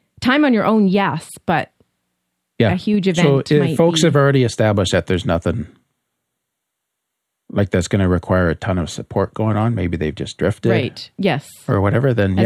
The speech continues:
Speaker 2: yeah.
Speaker 1: a rekindling.
Speaker 2: Yeah.
Speaker 1: Yeah.
Speaker 2: Then this would be okay.
Speaker 1: Yeah.
Speaker 2: But like you say, if there's the possibility that something else is going on there, you don't really know what this root is, you might wanna figure that out when you're in a place where you have a support network around you or available to you.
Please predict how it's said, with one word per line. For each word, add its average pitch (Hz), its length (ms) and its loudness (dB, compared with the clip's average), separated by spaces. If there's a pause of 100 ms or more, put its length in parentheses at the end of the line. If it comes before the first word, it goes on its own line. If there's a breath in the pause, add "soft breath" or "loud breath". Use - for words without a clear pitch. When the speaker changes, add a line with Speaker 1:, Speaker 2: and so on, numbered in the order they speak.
Speaker 2:
yeah. - 20 2
Speaker 1:
a 180 100 0
rekindling. 175 1000 0
Speaker 2:
Yeah. 117 180 0
Speaker 1:
Yeah. 151 280 0 (100)
Speaker 2:
Then 110 120 2
this 117 140 0
would 113 100 -2
be 113 140 2
okay. 131 340 0 (200)
Speaker 1:
Yeah. 170 200 0 (180)
Speaker 2:
But 123 120 2
like 123 220 2
you 127 60 2
say, 127 460 2
if 117 180 -2
there's 120 200 0
the 117 80 0
possibility 131 640 2
that 110 120 -2
something 117 280 0
else 117 160 2
is 107 80 0
going 110 220 2
on 110 100 2
there, 107 140 2
you 95 140 2
don't 104 180 0
really 101 220 2
know 98 180 2
what 95 120 -2
this 92 180 -2
root 101 160 2
is, 107 200 2
you 104 120 2
might 117 220 2
wanna 104 300 0
figure 95 320 0
that 87 160 2
out 113 240 2
when 101 420 0
you're 98 160 0
in 90 60 0
a 82 60 -2
place 87 340 -2
where 87 80 0
you 87 120 0
have 85 160 -2
a 78 60 -6
support - 360 -6
network 73 320 -10
around 80 300 -4
you 85 220 -4
or 82 140 -4
available 78 380 -4
to - 140 -8
you. - 160 -10